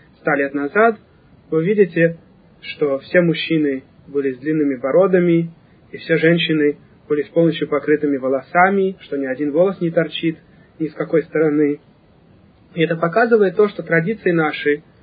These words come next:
всегда были быть строгим с этими вещами. Женщина должна полностью покрывать волосы, а мужчина оставлял бороду.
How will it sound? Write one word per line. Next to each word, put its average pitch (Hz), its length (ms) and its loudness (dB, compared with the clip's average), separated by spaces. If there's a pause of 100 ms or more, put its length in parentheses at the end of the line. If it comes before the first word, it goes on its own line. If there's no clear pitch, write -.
(240)
всегда 170 480 0
были 170 460 4 (480)
быть 175 220 0
строгим 147 600 2 (500)
с - 40 -8
этими 135 280 -2
вещами. 139 720 -6 (400)
Женщина 156 380 -2
должна 135 260 -4
полностью 135 400 -6
покрывать 131 420 -6
волосы, 208 420 4
а 156 100 -2
мужчина 180 600 0 (440)
оставлял 151 500 -2
бороду. 113 480 0